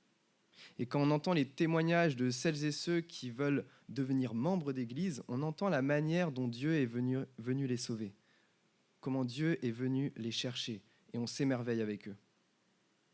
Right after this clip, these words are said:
L'avancée de l'évangile a donc bel et bien eu lieu par le passé. Au présent, verset cinq, « Je ne cesse d'exprimer ma joie à cause de la part que vous prenez à l'évangile. » Participer à l'évan-, à l'avancée de l'évangile, ça veut dire quoi ?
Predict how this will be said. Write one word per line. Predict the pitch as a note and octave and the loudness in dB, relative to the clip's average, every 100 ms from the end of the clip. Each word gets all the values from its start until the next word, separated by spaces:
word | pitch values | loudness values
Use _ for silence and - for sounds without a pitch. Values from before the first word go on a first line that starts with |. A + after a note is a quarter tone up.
| _ _ - - - - _ _ - | _ _ -20 -20 -20 -20 _ _ -2
L'avancée | C#3 E3+ E3 G3 | 2 2 2 0
de | D#3+ | 2
l'évangile | D3 D3 D3 C3 E3+ - | 2 2 0 0 -2 -2
a | B2 | -4
donc | A#2+ A#2+ | -2 -4
bel | A2 D#3+ E3 | -2 2 4
et | D3+ | 4
bien | C#3+ D3+ | 4 4
eu | C#3 | 4
lieu | C#3 C3+ | 2 2
par | B2 | 0
le | B2 | 0
passé. | A#2+ A#2+ - F#2+ - _ _ _ _ - | -2 -4 -4 -10 -14 _ _ _ _ 0
Au | D#3+ | 0
présent, | - F#3+ F3+ C3+ - _ _ - | 4 4 4 2 -2 _ _ -8
verset | A#2+ - C#3+ | -6 -4 -2
cinq, « | C#3+ A#2 - - - - - | -2 -2 -4 -20 -20 -20 -12
Je | - | -2
ne | B2+ | 0
cesse | C3+ F#3 D#3+ | 2 2 0
d'exprimer | D3+ - - D#3+ | 0 -2 0 2
ma | D#3 D3 | 4 2
joie | C3+ D#3+ F3 E3+ | 2 2 2 2
à | C3 | -6
cause | - E3+ C#3 | -4 -2 2
de | |
la | C#3 C3 | 2 2
part | C3 B2+ | 0 0
que | C#3 | 0
vous | A#2+ C#3 D#3+ - - | 0 0 -4 -6 -10
prenez | - F3+ F3+ E3+ B2 | 2 4 6 6 2
à | B2 | 0
l'évangile. » | B2+ B2+ A#2+ A#2+ G2 - _ _ _ _ _ _ _ _ _ _ _ | 0 2 0 0 -4 -8 _ _ _ _ _ _ _ _ _ _ _
Participer | E3+ E3 - F3+ G3+ | -2 -2 -2 0 4
à | F3+ | 4
l'évan-, | D#3 D3+ - | 4 2 4
à | C3+ | 4
l'avancée | D#3 E3 E3 | 6 4 2
de | |
l'évangile, | D#3+ D3 D3 G#3+ | 2 4 4 2
ça | - | 2
veut | C3 | 2
dire | C#3+ B2 | 2 2
quoi ? | - G#2+ | -2 -4